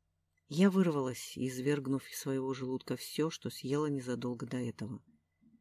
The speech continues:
Как бы я ненавидела Хита, но видеть такое даже для меня слишком.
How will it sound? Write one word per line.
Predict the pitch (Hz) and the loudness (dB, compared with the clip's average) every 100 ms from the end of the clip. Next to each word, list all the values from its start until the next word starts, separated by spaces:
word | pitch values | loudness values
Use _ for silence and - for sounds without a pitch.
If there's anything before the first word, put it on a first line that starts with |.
| _ _ - | _ _ -6
Как | - 165 | 0 0
бы | 151 | 0
я | 147 160 | 2 4
ненавидела | 156 156 160 156 127 123 123 | 4 4 2 2 -2 -2 -4
Хита, | - 170 - 117 - _ _ _ - | -2 -2 -2 -6 -8 _ _ _ -4
но | 135 | 0
видеть | 135 156 139 135 | 0 0 0 -2
такое | - 123 - 160 147 | -2 -4 0 2 2
даже | 117 127 131 | 2 -4 -4
для | 127 127 | -4 0
меня | 135 139 120 | 2 4 2
слишком. | 120 - 113 - - 120 | -2 -6 -6 -8 -10 -12